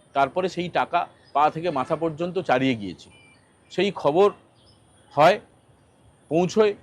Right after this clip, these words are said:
আদালতের কাছে, আদালতের হস্তক্ষেপেই সিবিআই তদন্ত হয়। তার ফলেই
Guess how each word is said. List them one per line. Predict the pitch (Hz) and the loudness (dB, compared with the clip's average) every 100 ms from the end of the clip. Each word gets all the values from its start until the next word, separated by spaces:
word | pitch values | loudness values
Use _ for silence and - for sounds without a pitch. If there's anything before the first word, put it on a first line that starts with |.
| _ _ _ - | _ _ _ -2
আদালতের | 127 165 185 190 185 | 4 6 6 4 0
কাছে, | 185 - 196 | 0 -2 -4
আদালতের | - 135 170 190 208 214 190 _ _ _ - | 0 4 6 6 6 2 0 _ _ _ -6
হস্তক্ষেপেই | 156 - 202 - - 175 226 185 - _ _ _ _ _ | -6 0 0 0 -4 0 0 -2 -8 _ _ _ _ _
সিবিআই | - 160 170 185 | -10 -4 2 2
তদন্ত | 170 156 170 175 | 2 0 0 0
হয়। | 180 185 - _ _ _ _ _ - | -2 -2 -8 _ _ _ _ _ 2
তার | 139 160 | 4 4
ফলেই | - 208 220 214 | 4 4 4 2